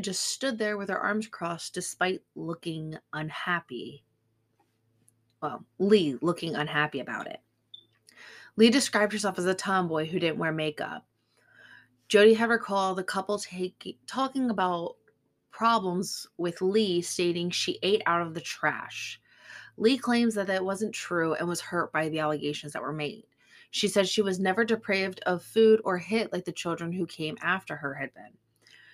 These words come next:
She was, however, surprised that Sarah was the one charged with the assault, since it was Jen who was always the moody one. Jen and Lee would fight frequently over petty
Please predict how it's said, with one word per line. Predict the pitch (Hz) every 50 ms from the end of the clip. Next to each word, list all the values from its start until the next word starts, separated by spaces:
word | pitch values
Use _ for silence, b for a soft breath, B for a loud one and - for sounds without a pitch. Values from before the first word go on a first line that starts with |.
| b b b
She | b - 233
was, | 226 202 233 262 269 -
however, | 269 254 220 190 175 185
surprised | 185 - 180 - - 180 175 175 175 175 175 170
that | - 165 165 160 -
Sarah | - - - 196 214 220 220 202 180
was | 180 170 175
the | - 160
one | 160 156 156 156
charged | - - 151 147 143 147
with | 147
the | - 156
assault, | 156 156 - - - 147 127 123 - - _ -
since | - - 175 170 -
it | 143
was | 135 165 165 - _ _
Jen | - - 180 180 190 175 160 160
who | 170 170 180 156
was | 156 160 160 151 147 - - _ _ -
always | 175 175 165 160 151 147 143 -
the | - 156
moody | 151 151 147 - -
one. | 107 87 82 - - B B B B B B B B B B 175
Jen | 170 208 196 202
and | 202 196 196
Lee | 196 190
would | 185 185 175
fight | - 180 170 - -
frequently | - - - - 202 196 - - 170 - 160 165 165 -
over | 165 165 170 170 165 -
petty | - - - 156 156 147 143 -